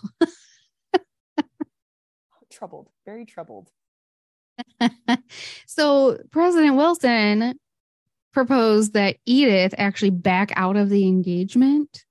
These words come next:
Speaker 2: Oh my God.
Speaker 1: And no, you mentioned that she's stubborn and she, we talked about her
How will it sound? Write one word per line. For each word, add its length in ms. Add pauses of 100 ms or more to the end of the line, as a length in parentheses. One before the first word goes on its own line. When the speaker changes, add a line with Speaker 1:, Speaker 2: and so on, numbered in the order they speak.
Speaker 2:
Oh 260 (120)
my 340
God. 600
Speaker 1:
And 460
no, 480 (380)
you 200
mentioned 340
that 160
she's 240
stubborn 640 (500)
and 240
she, 360
we 160
talked 200
about 240
her 460